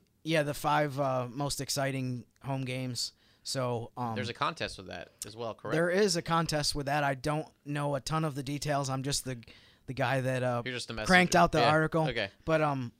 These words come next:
Speaker 1: but yeah, they, there's a, there's a contest with that, and, um, also, um, I'm gonna have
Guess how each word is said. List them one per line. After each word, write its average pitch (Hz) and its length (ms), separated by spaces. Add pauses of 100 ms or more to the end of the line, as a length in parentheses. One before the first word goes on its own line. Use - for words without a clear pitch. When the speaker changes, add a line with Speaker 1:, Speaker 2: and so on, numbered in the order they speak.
(120)
Speaker 1:
but 156 100
yeah, 156 220
they, 147 260
there's 143 300
a, 135 200
there's 131 200
a 123 60
contest 139 420
with 135 160
that, 127 340 (440)
and, 123 240
um, 113 340
also, 165 460 (600)
um, 131 380 (160)
I'm 139 180
gonna 143 220
have 139 640